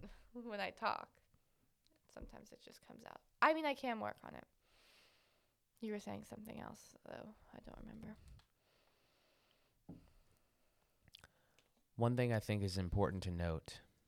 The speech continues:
Speaker 2: for us and for anybody out there that's looking to do something where you put out content to the public is that we got basically that one comment so far, right? And it was a,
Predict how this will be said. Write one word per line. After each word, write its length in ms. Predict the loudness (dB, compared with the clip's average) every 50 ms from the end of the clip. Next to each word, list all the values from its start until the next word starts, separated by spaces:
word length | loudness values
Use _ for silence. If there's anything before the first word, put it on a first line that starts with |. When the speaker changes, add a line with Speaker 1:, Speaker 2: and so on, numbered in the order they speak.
| _ _ _ _ _ _ _ _ _ _ _ -20 -20 -20 -20 _ _ -20 -20 -20 -20 -20 -20 _ _ _ _ -4
Speaker 2:
for 320 | 0 2 2 2 2 0 2 4
us 540 | 6 6 6 6 4 2 0 -2 -2 -2 -2
and 180 | -2 -2 -2 0
for 120 | 0 0
anybody 500 | 0 0 0 0 0 0 0 0 0 0
out 260 | 2 2 2 2 4
there 200 | 4 4 4 4
that's 320 | 4 2 0 -2 -2 0 2
looking 380 | 2 2 2 2 2 0 0
to 100 | 0 -2
do 240 | 0 2 4 4 4
something 640 | 4 2 2 2 2 2 2 2 2 2 2 0 0
where 120 | 0 0
you 120 | 0 0 0
put 160 | 0 0 2
out 180 | 2 0 0 -2
content 500 | -2 0 0 0 0 0 0 -2 -2 -2
to 100 | -4 -6
the 80 | -6 -4
public 540 | 0 0 0 0 0 0 -4 -4 -6 -12 -20 -20 -20 _ _ -20 -20 -20 -20 -20 _ _ _ _ _ _ _ _ _ _ _ -2
is 220 | 0 0 0 2
that 280 | 2 2 2 2 0 -4 _ _ _ _ _ _ _ _ _ 0
we 200 | 2 4 4 6
got 320 | 6 6 8 6 4 2 -2 -12 _ _ _ _ _ _ 0
basically 460 | 2 2 2 0 -2 0 0 2 2
that 200 | 4 4 2 2
one 260 | 2 2 2 2 0 0
comment 460 | -2 0 0 0 2 0 -2 -4 -4 _ _ _ _ -8
so 180 | -4 -4 -4
far, 320 | -2 0 0 0 0 -2 -4 -10 -16 -8 -4
right? 200 | -2 -2 -2 -2 -6 _ _ _ -20 -20 -20 -20 -20 _ _ _ -4 0
And 100 | 0 2
it 80 | 2
was 240 | 2 2 0 0 0
a, 360 | 0 0 0 0 0 -2 -4